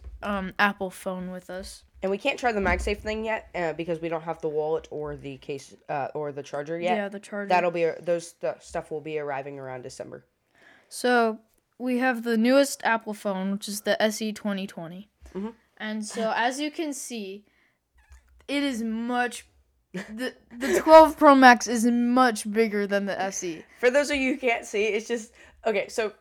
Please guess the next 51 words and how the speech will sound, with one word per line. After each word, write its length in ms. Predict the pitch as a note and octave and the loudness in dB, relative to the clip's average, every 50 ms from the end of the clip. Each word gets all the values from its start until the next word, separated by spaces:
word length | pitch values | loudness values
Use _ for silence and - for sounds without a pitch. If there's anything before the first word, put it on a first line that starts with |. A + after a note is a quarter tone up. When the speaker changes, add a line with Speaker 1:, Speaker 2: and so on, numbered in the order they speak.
| _ - | _ -4
Speaker 2:
the 240 | F#3 G#3 G3 F#3 F#3+ | 0 2 2 2 2
Speaker 1:
Like, 200 | C4+ C4+ B3 - | 0 0 -2 -4
most 460 | A#3+ A#3 A#3+ B3 B3+ C#4 C#4+ - - | -6 -4 -2 0 0 0 0 -2 -6
of 160 | D#4+ D4+ C4 B3 | -6 -6 -4 -4
the 100 | C4+ B3 | -4 -4
case 540 | A3 - - A#3+ A3 A#3+ C4+ C4+ - - | -6 -8 -6 -4 -4 -4 -4 -4 -8 -8
is, 340 | - - B3 A#3+ A3 G#3+ - | -8 -8 -8 -8 -8 -8 -6
like, 220 | A#3+ A#3 A3+ G#3+ A#3 | -6 -6 -6 -6 -6
not 240 | A#3 A3+ A3+ A3+ | -4 -4 -2 -2
even 260 | A#3+ A#3 G#3+ A3+ G#3+ G#3+ | -2 -4 -4 -4 -4 -4
taken 360 | G#3+ A3+ A3 G#3+ G#3 G3+ G3+ | -4 -4 -4 -4 -4 -4 -4
up 220 | G3 F#3+ - G3 F#3+ | -4 -6 -8 -6 -2
by 240 | G3 G3+ G3+ G3+ | 0 2 2 2
Speaker 2:
Yeah. 80 | G3 G3 - - - - - - _ _ - | 0 -2 -6 -14 -20 -20 -20 -20 _ _ 0
Speaker 1:
like, 160 | B3 A#3+ A#3+ C#4 A#3+ | 2 2 4 4 4
it 80 | C4+ | 6
Speaker 2:
<laughs> 100 | C#4 B3+ | 8 8
Speaker 1:
takes 220 | D4 D#4+ D#4+ - - | 8 6 6 6 6
up 160 | E4+ B3 G#3+ | 6 6 6
most 320 | A3 G#3 G#3+ A#3 B3 - | 4 4 4 2 2 0
of 100 | D4+ D4 | -2 -2
the 80 | D4 D#4 | -2 -2
case, 320 | D#4 - F4 F4 F4 E4 | -2 0 0 0 0 -2
but 240 | - - C#4 B3 G#3+ | -2 0 0 0 0
there's 220 | B3 B3 B3 A3 | 0 -2 -2 -2
still 440 | - - - - - C#4 C4+ B3+ - | -4 -6 -6 -2 0 0 2 2 2
a 100 | - A3+ G#3 | 0 -2 -2
lot 420 | F#3+ F#3+ F#3+ G3 G#3 A3 A3+ - | -4 -6 -4 -2 0 0 0 -2
of 140 | A3+ A3 G#3 | -4 -8 -8
the 100 | G#3 G3+ | -8 -10
case 340 | G#3 - G#3+ A3 A3+ G#3+ - | -6 -4 -4 -4 -4 -6 -6
that 240 | - A3 G#3+ G3+ - | -4 -4 -4 -2 -2
isn't 320 | - A3 G#3 A3 G#3 G3 G#3 | -4 -4 -4 -4 -6 -8 -8
taken 300 | G#3+ G3+ G3 G#3+ G#3 G3 | -10 -10 -10 -10 -10 -10
up 160 | E3+ - - | -12 -12 -12
by 120 | - G3+ F#3+ | -14 -16 -14
my 160 | - - G3+ | -14 -16 -18
phone. 320 | G3+ - - B2 C3 A3 - _ _ - | -20 -20 -20 -20 -20 -20 -20 _ _ -6
Speaker 2:
Okay, 200 | G#3 - D3+ C3 - - - | -4 -2 -2 -4 -6 -12 -16
so, 300 | - - G#3+ G#3+ G3+ - - - _ _ - | -2 2 4 4 4 2 -4 -16 _ _ 2
uh, 260 | G#3+ G3+ F#3+ F3+ E3 - - _ _ _ _ _ - | 4 4 4 4 2 0 -2 _ _ _ _ _ -4
the 280 | G#3+ A#3+ - - - | 0 0 0 2 2
S 160 | A3 B3+ B3+ | 2 0 0
E 240 | C4 B3 A#3+ A3+ G3 | -4 -10 -10 -6 -6
is, 140 | G3 G3 - - | -6 -6 -2 -2
I 100 | F#3+ F#3+ | -2 -2
believe, 360 | F3 F3+ F#3 F#3 F#3 F#3 F3+ | -2 -4 -6 -6 -6 -8 -10
five 420 | - _ - - - G3+ F3+ F3 F3 | -14 _ -20 -8 -4 -2 -2 -2 -2
point 180 | - F3 - | -6 -8 -8
four 180 | - E3+ D#3 D3+ | -8 -8 -6 -6
inches. 360 | E3+ F3 - A3 B3+ - - | -6 -6 -6 -8 -8 -8 -14